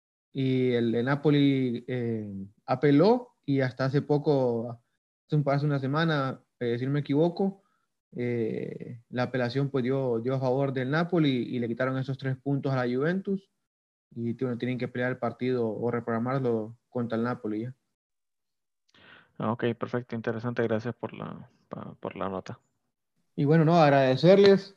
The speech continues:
Speaker 1: eh, de parte de, de, de Guillermo y mía, eh, les deseamos a todos un próspero año nuevo, eh, que este año sea de, de mucho éxito, muchas bendiciones para todos y, y,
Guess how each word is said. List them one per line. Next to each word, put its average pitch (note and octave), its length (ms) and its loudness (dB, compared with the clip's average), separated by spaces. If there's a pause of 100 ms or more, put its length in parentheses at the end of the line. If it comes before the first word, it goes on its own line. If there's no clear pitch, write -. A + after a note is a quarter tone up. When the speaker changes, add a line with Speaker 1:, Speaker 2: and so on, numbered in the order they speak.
Speaker 1:
eh, A#2 520 4 (1160)
de B2 140 0
parte C#3 340 4
de, C3+ 340 6
de, B2 300 0
de B2+ 80 4
Guillermo D3+ 400 4
y D3 60 4
mía, F#3 500 4 (260)
eh, A#2+ 320 -2
les A#2+ 120 -2
deseamos C#3 460 0
a C3 120 -2
todos C#3 500 2
un C#3+ 340 -2 (160)
próspero D3+ 520 4
año D3 180 2
nuevo, F#3+ 480 2 (680)
eh, A#2 520 -6
que - 80 -4
este B2 200 -4
año C3+ 260 -2
sea C3+ 300 0
de, A2+ 360 -4
de A#2+ 80 -10
mucho C3 320 0
éxito, D#3 300 0
muchas C#3 220 0
bendiciones C#3 440 0
para A#2+ 240 -2
todos F3+ 400 4
y, B2 380 -4
y, A#2+ 400 -4